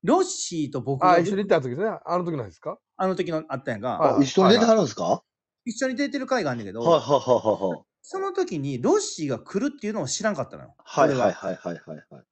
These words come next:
Speaker 1: で、ただ六時ぐらいに、
Speaker 3: うん、うん。
Speaker 1: 天禄の、その、<clears throat> 近くの寿司屋の食べログが送られてきて。
Speaker 3: はい、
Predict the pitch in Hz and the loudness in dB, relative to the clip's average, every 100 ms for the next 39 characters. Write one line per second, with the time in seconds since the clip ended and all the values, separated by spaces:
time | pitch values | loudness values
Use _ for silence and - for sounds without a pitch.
0 | _ _ _ _ _ _ - 220 269 302 | _ _ _ _ _ _ -10 -2 2 2
1 | 196 214 311 202 123 196 208 117 120 120 | 2 0 0 -2 -4 2 2 2 -2 -6
2 | 85 - 131 110 101 95 - _ _ _ | -8 -2 2 2 0 -6 -8 _ _ _
3 | - 262 294 208 - 117 139 110 87 139 | 0 2 4 2 0 -2 -2 -2 -6 -6
4 | 120 113 113 190 202 139 127 _ _ - | -4 -4 -4 -2 0 -2 -6 _ _ 0
5 | 165 151 127 107 - _ _ _ - 311 | 2 2 -2 -4 -8 _ _ _ -6 -2
6 | 302 302 294 285 156 131 123 120 127 123 | -2 0 0 2 2 2 2 2 2 2
7 | 127 151 135 135 120 117 98 92 80 | 0 -2 0 0 0 -2 -6 -8 -8